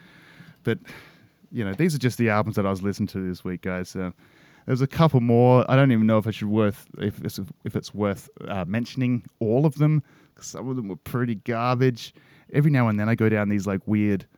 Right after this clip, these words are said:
um, sort of research rabbit holes of finding out, like,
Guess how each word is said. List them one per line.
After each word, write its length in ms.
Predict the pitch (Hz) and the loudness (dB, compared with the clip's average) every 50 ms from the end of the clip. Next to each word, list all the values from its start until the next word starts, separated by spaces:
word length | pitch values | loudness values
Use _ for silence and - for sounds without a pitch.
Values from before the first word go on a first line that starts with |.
| _ _ _ _ _ _ _ _ _ _ _ _ _ _ - | _ _ _ _ _ _ _ _ _ _ _ _ _ _ -4
um, 500 | - 98 98 98 98 98 98 98 - - _ _ _ _ _ _ _ _ _ _ _ _ _ _ _ _ - | -2 0 0 2 2 0 0 -2 -4 -6 _ _ _ _ _ _ _ _ _ _ _ _ _ _ _ _ -10
sort 260 | - - 123 113 104 | -4 -2 0 2 2
of 180 | 107 101 101 | 0 0 0
research 540 | 117 120 117 - - - 113 107 101 - - | 2 0 0 0 0 0 0 0 0 -2 -4
rabbit 360 | 104 110 110 104 104 101 92 | -4 -2 -2 0 -2 -2 -4
holes 440 | 101 98 110 104 101 98 98 95 - | -4 -2 -2 -2 0 0 -2 -4 -4
of 100 | 104 95 | -6 -6
finding 520 | - - 107 104 101 98 104 101 101 104 101 | -6 -4 -4 -4 -2 -4 -4 -4 -2 -2 -2
out, 260 | 101 98 98 - - | -4 -4 -4 -4 -4
like, 200 | 101 101 95 | -4 -6 -6